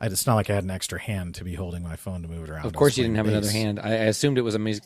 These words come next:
Speaker 2: but that's even cooler. You have a phone holder on your mic stand?
Speaker 1: Yeah.
Speaker 2: You wild man, you.
Speaker 1: Then I get all my lyrics from it. It's actually sold as a bike, as a bike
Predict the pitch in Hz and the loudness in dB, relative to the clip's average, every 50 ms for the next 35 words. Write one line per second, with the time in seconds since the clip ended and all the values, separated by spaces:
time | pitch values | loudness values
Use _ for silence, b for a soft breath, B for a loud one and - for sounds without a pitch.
0 | - - 117 110 95 - 120 123 120 - 139 139 113 120 110 - - 127 120 110 | -4 -2 -2 -2 0 2 0 0 0 -2 -8 -6 -6 -6 -4 -2 0 0 2 2
1 | 98 98 98 117 139 107 123 131 143 131 120 120 113 - _ _ _ _ _ _ | 0 0 -4 -6 -2 2 4 4 4 4 4 4 2 0 _ _ _ _ _ _
2 | _ _ - - 120 123 131 135 135 135 127 - _ _ - 127 131 135 131 135 | _ _ -4 0 0 2 2 0 -2 -4 -6 -8 _ _ -4 0 0 2 2 2
3 | 139 139 - _ - - 113 120 123 127 117 110 110 107 113 - - - 143 143 | 0 0 -2 _ -6 -2 0 0 2 2 0 0 0 -2 -2 -2 -2 -2 -2 -2
4 | 156 151 _ _ _ _ _ _ _ _ _ - 160 202 190 - - _ _ _ | -2 -6 _ _ _ _ _ _ _ _ _ 0 2 2 2 2 -2 _ _ _
5 | _ _ _ _ _ _ _ _ _ _ _ - 107 110 123 135 143 151 156 151 | _ _ _ _ _ _ _ _ _ _ _ -8 0 2 4 4 6 4 4 2
6 | 143 104 110 110 107 107 107 101 101 101 101 101 98 101 101 101 98 95 92 - | 2 4 4 6 6 4 4 2 2 0 0 0 0 0 0 -2 -2 -4 -6 -8
7 | 110 110 117 113 107 123 123 123 123 123 120 117 117 131 139 120 - - - 104 | -6 -6 -4 -4 -2 -2 -2 0 -2 -2 -4 -4 -4 -4 -4 -4 -6 -10 -10 -10
8 | 92 90 85 98 101 - 135 139 139 - - 123 101 - - - 151 143 151 143 | -10 -10 -10 -10 -6 0 2 2 2 2 0 -4 -4 -2 -2 0 2 2 4 4
9 | 127 113 101 95 82 - 104 110 120 - - - - _ _ _ _ _ _ _ | 2 0 -2 -4 -4 -2 -2 -2 -2 -2 -6 -18 -20 _ _ _ _ _ _ _
10 | _ _ _ _ _ _ _ _ _ _ _ - 113 98 104 101 98 87 85 - | _ _ _ _ _ _ _ _ _ _ _ -8 -6 -4 -2 -4 -4 -4 -4 -2
11 | 107 107 123 135 - - - | 0 0 0 0 -2 -6 -20